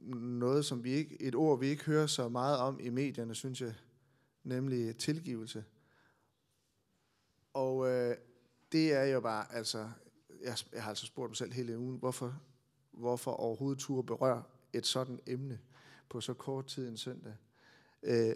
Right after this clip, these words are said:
men det gør jeg, fordi hvordan kan man tale om kærligheden uden også at tale om tilgivelse? Så det, jeg siger, det bliver for kort, det er for, hvad hedder, øh, det er ikke tilstrækkeligt fyldestgørende, det ved jeg godt, men jeg berører det.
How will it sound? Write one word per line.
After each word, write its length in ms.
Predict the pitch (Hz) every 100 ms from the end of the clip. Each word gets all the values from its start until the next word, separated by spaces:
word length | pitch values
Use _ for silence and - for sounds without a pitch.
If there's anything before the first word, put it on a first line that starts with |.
| -
men 180 | 123 120
det 100 | 151
gør 100 | 135
jeg, 200 | 117 127 123
fordi 260 | 120 120
hvordan 300 | 120 123 147
kan 120 | 151
man 80 | 139
tale 320 | 131 131 147
om 80 | 131
kærligheden 540 | - 127 127 131 110 -
uden 220 | 135 135
også 260 | 113 - -
at 80 | 123
tale 240 | 110 113
om 100 | -
tilgivelse? 600 | - 151 - - - - - _ _ _ _ _ _ - - - - - _
Så 240 | - 120 110 - -
det, 120 | 151
jeg 100 | 151
siger, 240 | 147 180 180
det 160 | 170
bliver 140 | 139 113
for 80 | 113
kort, 460 | - 156 165 - -
det 240 | 131 123 113
er 140 | 113
for, 380 | 110 110 117 -
hvad 120 | 123
hedder, 280 | 123 120 110 -
øh, 320 | - 113 120 110 110 _ - _
det 100 | -
er 40 | 127
ikke 240 | 139 147
tilstrækkeligt 460 | 131 - 123 131 127
fyldestgørende, 840 | 202 170 - - _ - 147 147 -
det 80 | 175
ved 80 | 160
jeg 100 | 113
godt, 240 | 120 - - _ _ _ _
men 180 | 139 131
jeg 100 | 127
berører 280 | 127 135
det. 120 | 110